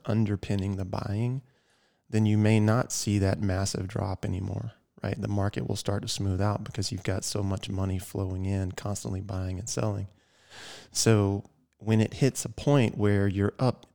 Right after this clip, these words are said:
big and you feel like it's time to take profits, that's the time to take profits. And what I've seen in the crypto market is, you know, someone will be up, you know,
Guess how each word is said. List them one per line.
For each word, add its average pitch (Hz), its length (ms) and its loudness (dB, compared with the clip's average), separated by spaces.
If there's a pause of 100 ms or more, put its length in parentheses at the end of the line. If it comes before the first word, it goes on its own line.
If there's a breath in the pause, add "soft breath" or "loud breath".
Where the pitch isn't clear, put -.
(100)
big 135 440 2
and 107 160 4
you 104 80 4
feel 113 360 0
like 117 340 2
it's - 160 -6
time 107 240 0
to 101 80 0
take 98 240 -2
profits, - 540 -4 (440 loud breath)
that's - 300 -2
the 107 120 -2
time 92 280 0
to 90 80 -2
take - 240 -6
profits. - 640 -6 (440 soft breath)
And 110 80 -4
what 110 140 4
I've 110 140 4
seen 123 260 4
in 101 80 4
the 98 60 2
crypto 110 320 2
market 101 340 2
is, 98 320 -2 (800)
you 123 100 4
know, 101 120 6
someone 113 320 4
will 107 80 6
be 95 180 -4
up, 113 300 4 (840)
you 120 100 2
know, 95 260 0